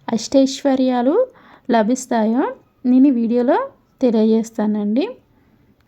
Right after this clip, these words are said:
శివరాత్రి రోజు మీ ఇంట్లో శివలింగం ఉన్నట్లయితే, ఇలా చిన్న శివలింగం ఉన్నట్లయితే మీ ఇంట్లో అయినా చేసుకోవచ్చండి. లేకపోతే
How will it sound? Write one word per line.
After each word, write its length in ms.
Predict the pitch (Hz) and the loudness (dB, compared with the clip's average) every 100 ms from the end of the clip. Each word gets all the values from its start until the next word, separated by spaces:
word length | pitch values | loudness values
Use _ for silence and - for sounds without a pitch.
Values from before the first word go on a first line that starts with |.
| _ _ | _ _
శివరాత్రి 480 | 262 262 277 294 302 | -8 -4 -4 -4 -4
రోజు 280 | 269 247 233 | -2 -2 0
మీ 240 | 311 285 | 2 4
ఇంట్లో 280 | 262 240 320 | 4 2 -4
శివలింగం 540 | - 269 233 254 277 269 | -4 -2 0 2 4 4
ఉన్నట్లయితే, 880 | 247 247 240 226 214 214 254 381 - _ - - _ | 2 -2 -4 -4 -4 -4 -2 -2 -6 _ -20 -20 _
ఇలా 120 | 233 262 | -2 -2
చిన్న 320 | 269 240 262 | -2 -2 0
శివలింగం 520 | 262 233 226 262 254 | -2 -2 0 2 2
ఉన్నట్లయితే 540 | 247 233 220 226 220 | 2 0 -2 -4 -4
మీ 160 | 339 277 | 0 2
ఇంట్లో 300 | 240 233 254 | 2 0 -2
అయినా 200 | 247 277 254 | 0 -2 -2
చేసుకోవచ్చండి. 920 | 220 214 - 226 220 226 214 214 330 427 | -6 -6 -8 -8 -6 -6 -4 -2 -2 -2
లేకపోతే 600 | 247 233 254 254 247 | -2 -4 -8 -6 -4